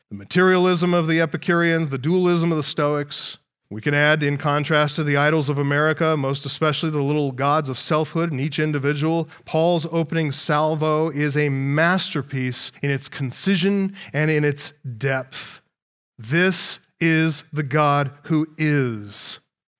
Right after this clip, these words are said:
And what he unfolds for them, what he unpacks here, is God as the omnipotent creator, the sovereign Lord, the eternal spirit, the infinite provider, and the wise governor of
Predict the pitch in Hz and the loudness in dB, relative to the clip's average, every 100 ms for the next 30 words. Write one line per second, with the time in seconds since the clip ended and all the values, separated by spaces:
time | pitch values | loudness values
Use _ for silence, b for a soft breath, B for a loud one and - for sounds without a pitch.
0 | _ _ _ _ _ 123 160 233 240 233 | _ _ _ _ _ -2 2 4 4 2
1 | - 220 240 247 - 185 151 143 147 170 | 2 4 4 2 0 0 2 2 2 2
2 | 208 247 202 233 220 214 - 143 139 147 | 2 2 0 0 0 0 -2 0 2 0
3 | 131 143 165 214 254 226 B 165 170 180 | 0 4 4 4 2 -2 B 2 2 0
4 | 170 170 156 160 151 165 170 147 - 143 | 2 2 2 0 0 -2 -2 -2 -4 -2
5 | 135 151 175 247 233 _ _ _ _ _ | 2 4 4 2 -4 _ _ _ _ _
6 | _ 156 147 185 170 151 160 143 143 151 | _ -4 0 4 6 4 2 2 4 4
7 | 165 226 208 - B B _ - 170 - | 4 4 0 -6 B B _ 0 2 2
8 | 196 190 180 - - - 160 165 226 - | 2 4 2 0 -4 0 2 2 0 -4
9 | - _ _ _ _ 190 202 240 208 233 | -12 _ _ _ _ 0 2 2 2 2
10 | 208 - - 170 143 170 170 139 139 135 | 2 0 0 2 4 4 4 2 0 -2
11 | B B - 151 147 135 143 185 214 233 | B B -4 0 0 0 2 4 4 2
12 | 226 185 165 180 175 139 131 143 151 | 0 -4 0 2 4 2 0 0 -2